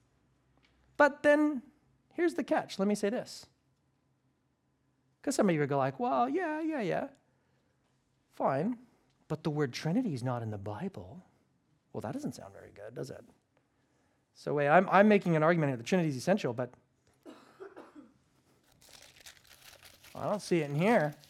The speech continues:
I don't see the word Trinity in there. Well, it's not in there. Do you know that? The word Trinity is not in the Bible.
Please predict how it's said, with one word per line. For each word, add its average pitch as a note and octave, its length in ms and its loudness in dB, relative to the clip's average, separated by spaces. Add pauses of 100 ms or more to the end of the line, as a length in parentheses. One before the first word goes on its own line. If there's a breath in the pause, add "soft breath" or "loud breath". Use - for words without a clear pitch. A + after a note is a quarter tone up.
(1040)
I D#3 100 -2
don't B3 140 4
see A#3 140 4
the F#3 100 6
word E3+ 180 4
Trinity F3 380 4
in D#3+ 80 4
there. D3+ 280 2
Well, C#3+ 180 -2
it's D#3 120 -4
not G3 160 0
in D#4+ 100 -2
there. G2+ 140 -4
Do A#2+ 100 -10
you A#2+ 60 -6
know - 80 -8
that? - 160 -12 (1600)
The D#3+ 60 -6
word F3 140 -2
Trinity B3+ 280 2
is D3+ 60 -2
not D#3+ 160 4
in G3+ 100 4
the D4+ 60 2
Bible. B2+ 380 -2